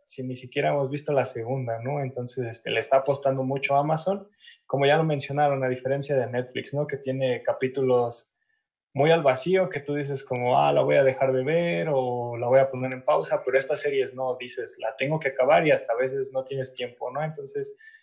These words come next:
siento que es una muy buena apuesta y hay que esperar a ver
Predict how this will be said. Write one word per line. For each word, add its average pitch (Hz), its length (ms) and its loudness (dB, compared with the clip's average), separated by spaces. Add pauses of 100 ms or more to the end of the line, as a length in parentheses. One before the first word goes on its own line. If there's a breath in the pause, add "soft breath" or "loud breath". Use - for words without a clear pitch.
(280 loud breath)
siento 139 240 -2
que 143 80 2
es 135 100 -2
una 139 140 2
muy 135 160 2
buena 135 220 2
apuesta 151 580 0
y 127 120 0
hay 120 160 -2
que - 60 -4
esperar 123 420 0
a 127 100 6
ver 131 440 2